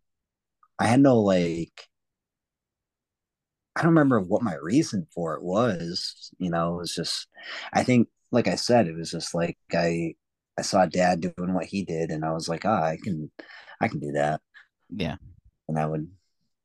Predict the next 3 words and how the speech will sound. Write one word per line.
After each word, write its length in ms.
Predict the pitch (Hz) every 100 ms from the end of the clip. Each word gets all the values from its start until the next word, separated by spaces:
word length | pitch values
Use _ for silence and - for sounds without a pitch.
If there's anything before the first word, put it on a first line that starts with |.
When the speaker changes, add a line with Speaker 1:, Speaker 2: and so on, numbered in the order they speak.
| _ _ _ _ _ _ _
Speaker 1:
um, 560 | 82 76 76 73 71 76 _ _ _ _ _ _ _ _ _ _ _ - _ _ _ _ -
but, 240 | 87 82 - _ _ _ _ _ _ _ _ _
man, 340 | 120 107 95